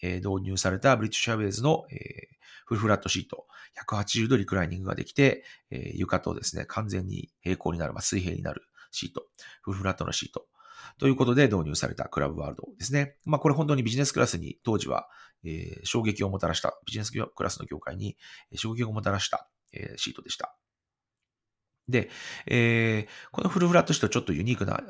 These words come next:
あの、デザインになっていて、まあ、S型のみたいな、S字型のですね、こうフル、あの、フレームみたいなものがあっ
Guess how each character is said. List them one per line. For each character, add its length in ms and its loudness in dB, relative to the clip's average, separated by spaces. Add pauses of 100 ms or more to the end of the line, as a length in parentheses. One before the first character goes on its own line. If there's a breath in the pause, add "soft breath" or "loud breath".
(120)
あ 60 -6
の、 500 -10
デ 100 -4
ザ 120 0
イ 20 0
ン 60 -6
に 40 -6
な 60 -2
っ 60 -6
て 100 -4
い 60 -4
て、 220 6 (180 loud breath)
ま 100 4
あ、 60 4
S 260 6
型 320 8
の 120 4
み 120 -2
た 80 0
い 60 -6
な、 60 -20
S 260 0
字 120 2
型 240 4
の 140 -2
で 80 -4
す 120 -4
ね、 140 -8 (300 loud breath)
こ 140 -2
う 20 -6
フ 140 -2
ル、 220 2
あ 100 -2
の、 300 -6 (340)
フ 160 -2
レ 120 6
ー 20 2
ム 120 2
み 80 -4
た 80 4
い 40 0
な 60 -2
も 120 -10
の 60 -10
が 120 -4
あ 20 -8
っ 40 -12